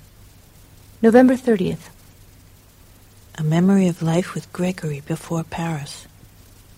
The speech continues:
Speaker 2: Our wedding night was spent in my seven dollar room on Fifty-seventh Street,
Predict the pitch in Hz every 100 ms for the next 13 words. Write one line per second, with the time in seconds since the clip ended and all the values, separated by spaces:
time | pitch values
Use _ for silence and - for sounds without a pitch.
0 | - 165 190 196 165 160 165 160 160 185
1 | 165 - - 170 170 151 151 151 151 -
2 | 160 175 175 160 160 160 156 151 147 139
3 | - 160 - 175 - 165 165 160 - -
4 | 135